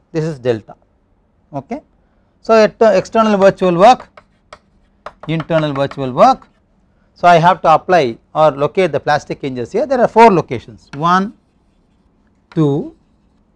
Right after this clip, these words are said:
three and four. These are the four places where the hinges can form, and I will call this as theta, this as theta, this as further theta and this as theta. Okay.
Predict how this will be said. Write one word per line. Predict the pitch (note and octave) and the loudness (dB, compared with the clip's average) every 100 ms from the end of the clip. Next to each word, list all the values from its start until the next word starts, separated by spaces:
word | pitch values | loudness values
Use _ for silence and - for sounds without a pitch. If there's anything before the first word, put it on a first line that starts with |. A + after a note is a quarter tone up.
| _ _ _ | _ _ _
three | D#3 D3+ D3+ D3+ _ _ _ _ _ _ _ - _ | -8 -6 -6 -8 _ _ _ _ _ _ _ -20 _
and | B2+ G#2+ | -20 -20
four. | _ - _ - | _ -20 _ -10
These | F3+ | -4
are | E3+ | -4
the | D3+ | -4
four | - D#3+ | -2 0
places | C#3 D#3 C#3+ C#3+ | 0 -4 -6 -2
where | D3 | -2
the | B2+ | -2
hinges | C3+ C#3 B2 | -6 -8 -10
can | - A#2 G#2+ | -10 -12 -8
form, | - C#3+ A3+ E4 _ _ _ _ _ _ _ | 0 2 2 -2 _ _ _ _ _ _ _
and | D#3+ F3 | -6 0
I | F#3+ | 0
will | G3 D#3+ | 0 0
call | G3 G3+ F3+ | 4 4 4
this | E3 F3+ - | 2 0 -2
as | E3+ - | -8 -10
theta, | - F#3 - D3 D#3 D4+ - _ _ _ _ _ | -6 -6 -4 -4 -4 -4 -12 _ _ _ _ _
this | C3+ C3+ _ - | -12 -12 _ -14
as | B2+ | -14
theta, | - - A#2+ - A#2+ F3+ - _ _ _ - - | -12 -14 -14 -10 -10 -10 -12 _ _ _ -20 -20
this | A2+ | -18
as | B2 A2+ | -20 -20
further | - F#3 F#3+ G3 | -10 -8 -6 -8
theta | G3 F#3 B3+ D4 | -8 -12 -12 -10
and | B3 | -8
this | C3+ - | -8 -10
as | A2+ _ _ | -16 _ _
theta. | G#2 _ - _ _ _ _ _ _ _ _ _ | _ _ -20 _ _ _ _ _ _ _ _ _
Okay. | E3 D#3+ F3 | -8 -6 -8